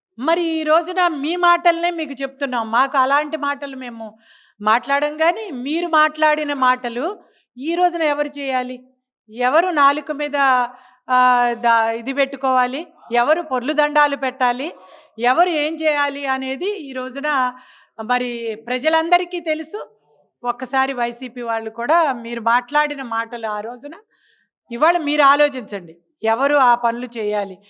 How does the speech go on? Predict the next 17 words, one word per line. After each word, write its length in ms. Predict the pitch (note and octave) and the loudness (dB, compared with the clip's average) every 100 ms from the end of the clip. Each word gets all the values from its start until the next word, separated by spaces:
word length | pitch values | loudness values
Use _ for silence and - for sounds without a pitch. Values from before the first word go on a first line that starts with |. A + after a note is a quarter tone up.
| _ _ - | _ _ -8
ఆ 320 | F#3+ G#3 G#3 | -2 0 0
అబద్ధాలు 480 | G3 A#3+ A3+ C#4 C#4 | 0 0 2 0 0
పలికినందుకు, 920 | B3+ A#3+ A#3+ A#3 A#3+ A#3+ B3 D#4 E4 _ _ _ _ G#3 | -4 -6 -6 -8 -6 -8 -6 -8 -8 _ _ _ _ -4
అన్నిటికీ 640 | B3 F4 G4 F#4+ F#4+ D#4+ | 0 0 0 0 -2 -4
మించి 460 | C#4+ C4+ D4 D4 C#4 | -2 -4 -4 -6 -6
మహాపాపం 1040 | A3 G#3+ B3 A3+ A#3 - C4 D#4+ F4+ E4+ C#4 | -2 2 4 4 2 4 6 6 2 -2 -4
చేసినందుకు, 640 | A#3+ G#3 F#3 D#3+ F3 F3 _ _ _ _ _ _ | -6 -8 -14 -16 -20 -20 _ _ _ _ _ _
ఇంతటి 460 | A#3+ D#4+ E4 F#4 F#4 | -4 -2 2 2 2
మహాపాపం, 800 | D4+ C4 C#4+ C#4 G#3+ F#3+ F#3 E3 _ _ _ _ _ _ | 2 4 4 2 0 0 -8 -20 _ _ _ _ _ _
మరి 180 | A3+ C4 | 0 2
ఎంతోమంది 720 | B3 B3+ B3+ E4+ F4+ F4 D#4+ | 2 0 2 4 4 0 -4
శాఖాహారులు 680 | D#4 B3+ B3 G#3 G#3+ G3+ G3+ | -4 -4 0 0 0 -4 -8
ఉన్నారు, 320 | G3 F#3 F3+ | -10 -10 -10
వాళ్ళందరూ 720 | F#3 A3+ C#4 D4+ D#4 E4+ E4+ D#4 - _ G3+ | 0 2 2 0 -2 -2 -4 -6 -14 _ -4
మనోభావాలు 720 | A3 B3+ E4 E4+ E4+ F4 E4 | 0 4 4 6 6 4 2
ఎంత 240 | C#4+ C4 | -2 -4
దెబ్బతిన్నాయి, 680 | A#3+ G3+ F3+ A3 G#3+ F#3 E3+ | -6 -6 -4 -4 -6 -6 -12